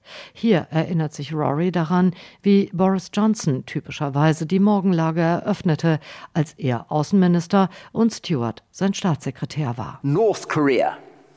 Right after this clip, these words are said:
Speaker 2: crepes, North Korea. And then he'll say, "Iran, Saudi Arabia." In a cardigan. And he's like, "India, Pakistan." And then finally you turn to me and you go,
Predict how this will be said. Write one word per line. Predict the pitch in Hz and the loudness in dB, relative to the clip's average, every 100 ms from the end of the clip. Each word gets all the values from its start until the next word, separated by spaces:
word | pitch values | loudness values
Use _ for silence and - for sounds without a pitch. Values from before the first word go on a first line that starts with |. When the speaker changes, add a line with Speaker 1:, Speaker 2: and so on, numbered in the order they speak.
| - | -10
Speaker 2:
crepes, | - 202 175 - - - | -4 -2 -2 -4 -6 0
North | 139 185 180 - | 2 2 2 -2
Korea. | 143 127 - - - - | 0 2 0 -6 -10 -4
And | |
then | 143 | 0
he'll | 147 170 | 2 0
say, | - 127 123 117 - - - _ _ _ _ _ | 0 0 0 -4 -18 -20 -20 _ _ _ _ _
"Iran, | 147 123 139 147 147 151 131 127 | -2 2 2 2 2 0 -4 -6
Saudi | - - 143 135 131 120 | -6 -4 -2 -2 0 2
Arabia." | 110 104 110 - - - - _ _ _ 330 - - - - - - - - - - - - | 2 0 -2 -4 -12 -16 -20 _ _ _ -18 -16 -16 -16 -16 -18 -18 -16 -16 -14 -14 -12 -6
In | 120 | -4
a | |
cardigan. | - 127 113 101 - - - - - - - | -2 -2 -2 -2 -4 -2 -2 0 -2 -2 -2
And | 139 | -2
he's | 143 | 0
like, | 139 131 - - - - - - - - - - - - _ _ _ _ - | -2 -2 -6 -10 -12 -14 -16 -16 -18 -20 -20 -20 -20 -20 _ _ _ _ 0
"India, | 190 185 151 143 127 104 | 2 4 4 4 4 0
Pakistan." | - 123 120 - - - - - - _ _ _ - - - - - - - - - 170 - | -4 -4 -2 -4 -8 -6 -6 -6 -10 _ _ _ -20 -20 -16 -14 -14 -14 -14 -16 -18 -18 -12
And | 190 151 127 - - - | -6 -6 -6 -12 -20 -8
then | 180 196 | -4 -2
finally | 254 240 | 0 2
you | 190 | 2
turn | 175 180 | 0 0
to | 143 | 2
me | 139 | 0
and | |
you | 143 | 0
go, | 160 156 | 0 0